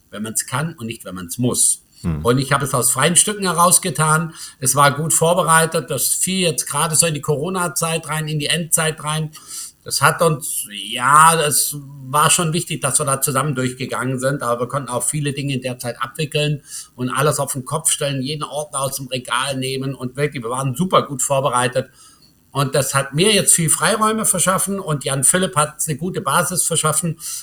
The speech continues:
Speaker 1: und er kennt das Haus schon lange. Und deswegen, es geht alles so seinen schönen Weg. Und die dreiundzwanzig Jahre Söringhof, ich möchte nicht einen Tag davon missen, wirklich nicht einen Tag. Aber ich bin ohne Wehmut jetzt weg. Ich gehe immer wieder gerne hin,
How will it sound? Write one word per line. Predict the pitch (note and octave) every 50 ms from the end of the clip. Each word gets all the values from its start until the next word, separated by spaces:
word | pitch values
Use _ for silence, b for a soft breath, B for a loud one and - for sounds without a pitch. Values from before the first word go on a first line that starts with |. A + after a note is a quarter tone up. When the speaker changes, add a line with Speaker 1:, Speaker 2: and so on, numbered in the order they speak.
| B _
Speaker 1:
und | - C3+ C3+ C#3 C3+ C3+
er | C#3 C3
kennt | - - D3+ D#3+ D#3+ E3
das | D3 -
Haus | - C#3+ D3 D3
schon | - - D3
lange. | C#3 C#3 C3+ C#3+ D3+ D3+ D3
Und | C3+ C3+ C3
deswegen, | D#3 C#3+ - F3 E3+ B B B B
es | - C3 -
geht | - G3 G3 G3
alles | E3 F#3+ A#3+ A3 -
so | G3+
seinen | - - - F3+ E3
schönen | - - F#3 F3+ E3+ D3+
Weg. | E3 F#3+ G3+ G3 -
Und | B2+ B2
die | C3+ C3 B2+
dreiundzwanzig | - C#3 D3+ F3 F3+ D#3+ - E3+ E3 - - C#3+ C3
Jahre | C#3 C3 C#3 C3+ C3
Söringhof, | - E3 F3+ G#3 G3 F3 D3 B2+ C3+ D3+ G3 G3+ - B B B B B B B
ich | - C3+
möchte | C#3+ F3+ F3 - - F3
nicht | E3+ F3 - - - _
einen | - D#3 F3+ G3+ A3+ A3 G#3+ G3 -
Tag | - D3 D#3 D#3+ - -
davon | - C#3+ - D#3 D3+ C#3+ - - - -
missen, | C3 C#3 D#3+ G3 G3+ - - D#3+ D#3+ D3+ C#3+
wirklich | D#3+ F3 E3 D#3+ C#3
nicht | C#3 D3 - - -
einen | C3+ D#3+ F#3+ G3+ G3 D#3
Tag. | - C#3 C3+ D3 F3+ F3+ - B B B B B B B _
Aber | - D3 D#3
ich | F3+ -
bin | - F#3+ F#3 -
ohne | - G#3 B3 C4+ B3+ F#3+
Wehmut | E3+ G3 G#3+ G#3+ G#3 G3+ -
jetzt | - C3+ - - - C#3
weg. | E3 A3+ A3 - - - _ _ _
Ich | - C#3 -
gehe | - F3 F3
immer | - G#3 B3 B3 A3
wieder | A3+ G#3 G3+ F3+
gerne | C#3+ D#3 D3+ D#3 D#3+ D3+
hin, | C#3+ C3 C#3+ C#3+ D#3+ G3 B3 C#4 B3+ -